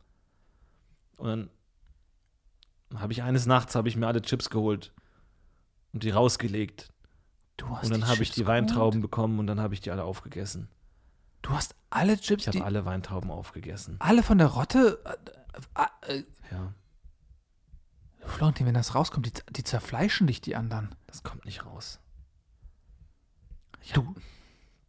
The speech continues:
Speaker 2: ich hab gehört, die haben K neun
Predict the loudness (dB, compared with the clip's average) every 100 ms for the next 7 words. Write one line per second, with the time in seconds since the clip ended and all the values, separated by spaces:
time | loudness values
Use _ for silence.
0 | _ _ _ _ _ _ -8 -8 -6 -2
1 | 2 2 2 4 2 0 -8 -20 _ -12
2 | -4 2 4 6 4 2 0